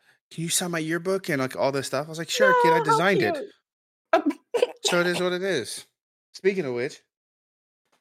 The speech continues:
Speaker 1: Bow
Speaker 2: Hey. Oh, that's fire. For
Speaker 1: Fire,
Speaker 2: y'all
Speaker 1: right?
Speaker 2: listening, it is a
Speaker 1: Yeah.
Speaker 2: yearbook, but it is, like, comic book style. It's so dope.
Speaker 1: Absolutely. It's
Speaker 2: God, that is
Speaker 1: su-, super
Speaker 2: sick.
Speaker 1: dope.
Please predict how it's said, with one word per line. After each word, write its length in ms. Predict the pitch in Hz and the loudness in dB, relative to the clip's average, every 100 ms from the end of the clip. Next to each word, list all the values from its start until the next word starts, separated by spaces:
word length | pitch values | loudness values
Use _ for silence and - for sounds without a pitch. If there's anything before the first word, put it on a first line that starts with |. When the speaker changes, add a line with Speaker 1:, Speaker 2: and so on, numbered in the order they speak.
| _ _ _ | _ _ _
Speaker 1:
Bow 520 | 165 185 131 117 180 - _ _ - | 0 2 0 -2 -4 -12 _ _ -4
Speaker 2:
Hey. 600 | 226 254 254 254 247 220 | 0 0 0 0 0 2
Oh, 280 | 254 294 262 | 4 4 4
that's 220 | 269 - | 2 0
fire. 680 | - 226 240 226 202 - - _ _ _ - | 2 4 6 6 4 2 -4 _ _ _ -10
For 160 | - | 0
Speaker 1:
Fire, 0 | |
Speaker 2:
y'all 360 | 226 233 247 247 226 220 | 4 6 6 6 4 2
Speaker 1:
right? 0 | |
Speaker 2:
listening, 640 | - 135 175 285 311 349 - _ _ _ - | 4 6 6 4 2 -2 -6 _ _ _ -4
it 120 | 233 | 2
is 140 | 240 208 | 4 4
a 20 | |
Speaker 1:
Yeah. 20 | |
Speaker 2:
yearbook, 540 | 190 220 247 254 320 330 | 2 2 2 2 2 0
but 140 | 226 226 | -2 0
it 120 | 214 | 0
is, 180 | 214 214 | 0 0
like, 320 | 202 - _ | -2 -2 _
comic 540 | - - 220 226 214 196 | -8 2 4 4 0 -4
book 360 | 180 208 208 | -2 -2 -2
style. 340 | - 214 196 196 | -4 -2 0 0
It's 160 | 214 | -2
so 460 | - - - - - | -8 -16 -12 -12 -8
dope. 40 | - | 0
Speaker 1:
Absolutely. 760 | 120 113 - 117 110 98 92 - | 2 2 -2 -2 -4 -4 -8 -2
It's 20 | |
Speaker 2:
God, 180 | 330 320 | 4 6
that 140 | 285 262 | 6 4
is 60 | |
Speaker 1:
su-, 80 | 240 - - | 0 -4 0
super 0 | |
Speaker 2:
sick. 240 | 302 208 | 2 2
Speaker 1:
dope. 280 | 113 98 | 0 -2